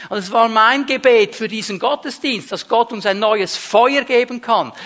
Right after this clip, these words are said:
dass er durch seinen Geist kommen kann in unsere Leben hinein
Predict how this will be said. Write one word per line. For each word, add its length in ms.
dass 160
er 80
durch 180
seinen 380
Geist 560
kommen 360
kann 200
in 100
unsere 280
Leben 340
hinein 360